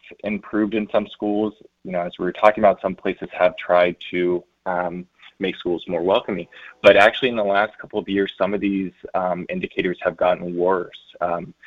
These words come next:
in the last year or two in terms of more students feeling that, saying they feel unsafe and experiencing this kind of mistreatment. And, you know, it's, the surveys themselves don't get into the causes of that, so we can't say for sure, but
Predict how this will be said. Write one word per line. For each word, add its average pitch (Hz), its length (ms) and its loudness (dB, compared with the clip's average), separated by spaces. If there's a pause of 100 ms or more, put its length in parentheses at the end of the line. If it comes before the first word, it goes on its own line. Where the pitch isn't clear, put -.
(220)
in - 40 -20
the 87 60 -6
last 87 280 -2
year 92 240 2
or 90 60 2
two 85 340 -4
in 87 80 -10
terms 85 340 -4
of 82 140 -2 (160)
more 87 220 -4
students 87 360 -8
feeling 85 340 -4
that, 85 180 -6 (200)
saying 87 220 0
they 82 140 -4
feel - 480 -2
unsafe 101 580 4
and 87 340 -6
experiencing 90 640 -4
this 82 220 -8
kind 87 160 0
of 80 100 -2 (420)
mistreatment. 92 760 2
And, 92 280 2
you 95 120 0
know, 90 140 6
it's, 90 180 -2 (380)
the 101 100 0
surveys 104 340 4
themselves 95 560 2
don't 87 400 2 (280)
get 92 200 -4
into 87 600 -4
the 92 80 -6
causes 87 480 2
of 87 100 -4
that, 87 400 2
so 87 100 -4
we 85 140 -8
can't - 340 -10
say 85 180 -6
for 92 140 -10
sure, 127 360 4
but 90 320 0